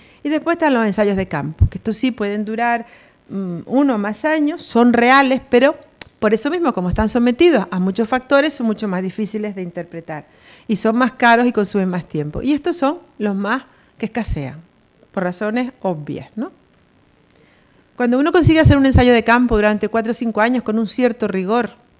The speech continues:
y le da un resultado contundente, eso es maravilloso, ¿no?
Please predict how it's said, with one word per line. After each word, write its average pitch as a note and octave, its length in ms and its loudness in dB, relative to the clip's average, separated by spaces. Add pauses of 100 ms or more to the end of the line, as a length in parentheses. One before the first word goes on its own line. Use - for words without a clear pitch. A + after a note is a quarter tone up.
(140)
y G3+ 60 -6
le F#3+ 100 0
da G3 120 2
un A#3 100 0
resultado F#3 680 -2
contundente, G#3 840 -2
eso F3 160 -10
es A3+ 140 -6
maravilloso, D#3+ 760 -6
¿no? F#3 160 -12